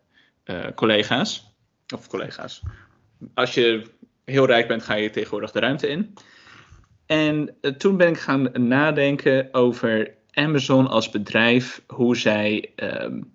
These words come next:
met privacy omgaan, hoe zij eigenlijk meer ethisch omgaan met, eh, heel veel vraagstukken, ehm, en hoe zij nu omgaan met de marktmacht. En dat zijn meestal de, de drie zuilen waar mensen klagen,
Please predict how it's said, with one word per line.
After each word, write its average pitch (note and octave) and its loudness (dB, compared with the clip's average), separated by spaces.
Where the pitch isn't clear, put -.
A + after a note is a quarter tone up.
met - -2
privacy A#2+ 0
omgaan, A2 -2
hoe A2 -4
zij - -2
eigenlijk G2+ -6
meer G#2+ -6
ethisch C3 2
omgaan B2+ 0
met, A#2+ -2
eh, A#2 2
heel B2+ 2
veel B2 -6
vraagstukken, A2+ -2
ehm, G#2+ 2
en A#2+ 2
hoe A#2+ 0
zij A2 0
nu A2 4
omgaan B2 -2
met G#2+ -2
de G#2+ -10
marktmacht. A2+ -2
En A#2+ -4
dat - -8
zijn G#2+ -2
meestal A#2+ 0
de, G#2+ -2
de A#2 2
drie A2+ 0
zuilen A#2 2
waar G#2 -2
mensen G#2+ -2
klagen, A#2 0